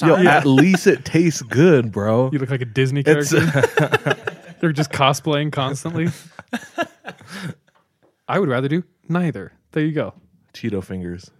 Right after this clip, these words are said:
Speaker 3: <sighs> And it's spicy Cheetos, too. Hot Cheetos.
Speaker 1: That's fine. Better.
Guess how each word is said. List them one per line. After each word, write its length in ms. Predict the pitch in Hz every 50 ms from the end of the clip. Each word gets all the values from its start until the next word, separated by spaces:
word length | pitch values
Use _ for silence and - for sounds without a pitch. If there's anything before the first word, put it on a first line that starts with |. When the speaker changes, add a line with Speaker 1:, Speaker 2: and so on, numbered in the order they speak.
| _ _ _ _
Speaker 3:
<sighs> 100 | - - - 123 - - - - _ _ - - - _ _ _ _ _ _ _ _ _ _ _ _ - - _ _ - - - - - - - - - 117 _ _ - 143
And 100 | 131 120
it's 340 | 127 - - - - - - _
spicy 500 | - - - - 127 117 117 - - 110
Cheetos, 380 | 98 - 110 104 98 95 98 -
too. 240 | - - - 123 135 _ _ _ _ _ _ _ _
Hot 220 | - 131 107 110
Cheetos. 380 | - - 117 98 101 110 - -
Speaker 1:
That's 260 | 104 107 131 - -
fine. 380 | - - 85 90 113 127 120 110
Better. 440 | 113 120 143 127 104 104 104 _